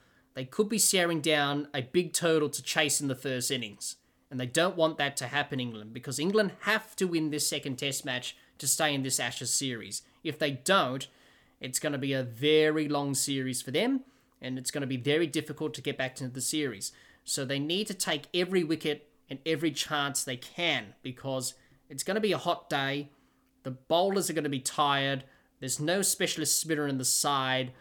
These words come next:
Australia will be looking to bat time and looking to keep them out there for a long period of time and looking to, uh, pile on the runs and the pain for England. So what England need to do, it's simple.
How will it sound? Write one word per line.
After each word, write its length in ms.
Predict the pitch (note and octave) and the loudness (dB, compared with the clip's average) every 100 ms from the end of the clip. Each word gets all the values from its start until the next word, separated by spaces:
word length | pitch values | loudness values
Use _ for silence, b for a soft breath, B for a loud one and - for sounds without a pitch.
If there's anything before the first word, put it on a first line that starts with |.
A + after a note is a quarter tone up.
| b b - | b b -4
Australia 400 | C#3 - F3+ F#3 | 0 2 2 2
will 80 | E3+ | 2
be 160 | D3+ | 0
looking 280 | D3 D#3 D#3 | 0 0 -2
to 100 | C3+ | -4
bat 300 | B2 D3 - | 0 0 0
time 520 | - D3 C#3+ C#3 C#3 | -4 0 2 2 0
and 140 | C#3 C#3 | -2 -2
looking 220 | C3+ C#3+ | -2 -4
to 100 | C3+ | -6
keep 240 | - E3 | -4 -2
them 160 | D3 C#3 | 0 0
out 220 | C#3 C#3 | 0 0
there 120 | C#3+ | -4
for 160 | B2 C3+ | -2 -4
a 40 | |
long 240 | B2+ D3+ D3 | 0 0 0
period 320 | D3 C#3 A#2+ | -2 -2 -2
of 100 | A2+ | -8
time 440 | - C#3 C3+ C3+ C3+ b b | -6 -2 -2 -4 -6 b b
and 180 | D3 D3 | -2 0
looking 320 | D#3 E3+ D3+ | 0 0 -2
to, 440 | C3+ C#3+ C3+ C#3 C3+ - | 0 0 0 0 -6 -6
uh, 180 | B2 A#2+ | -4 -4
pile 380 | - E3 D3+ | 2 4 6
on 140 | C#3+ C3+ | 4 2
the 80 | C3 | 2
runs 520 | A#2+ A#2 A#2 A#2 - b b b | 0 0 -2 -4 -4 b b b
and 180 | C3 C3 | -2 -2
the 60 | B2 | -2
pain 420 | - C#3 C3 B2+ | -4 -2 0 -2
for 180 | C3 C3 | -4 -2
England. 380 | C#3+ A#2 - | -2 -4 -6
So 400 | - - C3 C3 C3 b b b b b _ _ _ _ | -6 -2 -2 -4 -6 b b b b b _ _ _ _
what 180 | D3 D3+ | 0 4
England 240 | G#3+ A3 A3 | 6 6 6
need 180 | A3 | 4
to 80 | G3 | 2
do, 320 | F#3 A#3+ C4+ - | 4 4 2 -2
it's 160 | C#3 | 0
simple. 460 | - F#3+ D#3 A2+ | 0 0 -2 -6